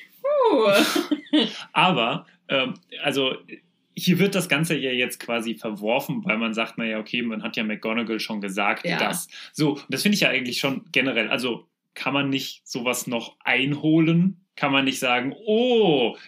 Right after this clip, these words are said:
Speaker 2: ich habe meinen Onkel und meine Tante noch mal gefragt. Sie haben mir jetzt doch eine Eule geschickt, in der sie die
Speaker 1: Mhm,
Speaker 2: Unterschrift
Speaker 1: ja,
Speaker 2: gibt.“ Also,
Speaker 1: ja.
Speaker 2: es ist recht fadenscheinig und wahrscheinlich kommt McGonagall sehr schnell drauf, aber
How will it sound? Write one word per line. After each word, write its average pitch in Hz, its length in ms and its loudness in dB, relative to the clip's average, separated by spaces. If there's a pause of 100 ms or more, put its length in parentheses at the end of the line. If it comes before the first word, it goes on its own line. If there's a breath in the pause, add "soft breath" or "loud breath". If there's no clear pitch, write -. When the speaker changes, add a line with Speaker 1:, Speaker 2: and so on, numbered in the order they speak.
Speaker 2:
ich 139 140 -4
habe 123 240 2
meinen 135 600 -2
Onkel 147 360 0
und 147 140 -2
meine 139 220 2
Tante 123 320 -4
noch 120 200 -2
mal 135 160 0
gefragt. 170 720 0 (140)
Sie 143 180 0
haben 120 260 0
mir 135 100 0
jetzt 151 280 -2
doch 208 160 0
eine 127 300 0
Eule 131 300 -2
geschickt, 165 540 0 (140 loud breath)
in 165 160 2
der 123 220 2
sie 127 120 -2
die - 100 0
Speaker 1:
Mhm, - 80 2
Speaker 2:
Unterschrift 175 460 2
Speaker 1:
ja, 101 40 -4
Speaker 2:
gibt.“ 110 200 -8 (140 loud breath)
Also, 123 380 0
Speaker 1:
ja. - 60 -14 (240 loud breath)
Speaker 2:
es 151 160 0
ist 214 220 2
recht 143 180 2
fadenscheinig 139 640 0
und 127 100 -6
wahrscheinlich 127 360 0
kommt 131 220 -4
McGonagall 113 560 0
sehr 110 220 2
schnell 160 260 0
drauf, 110 360 -2 (260 loud breath)
aber 127 520 0